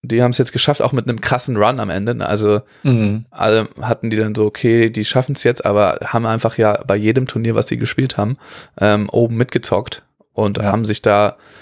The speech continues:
Speaker 1: dann einfach auf die Eins von den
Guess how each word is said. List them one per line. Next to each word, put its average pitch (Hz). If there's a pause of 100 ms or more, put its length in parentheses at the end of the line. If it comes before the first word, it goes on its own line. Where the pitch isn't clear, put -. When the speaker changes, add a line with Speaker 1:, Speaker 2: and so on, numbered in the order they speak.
(240)
Speaker 1:
dann 101
einfach -
auf 110
die -
Eins 113
von 113 (160)
den 107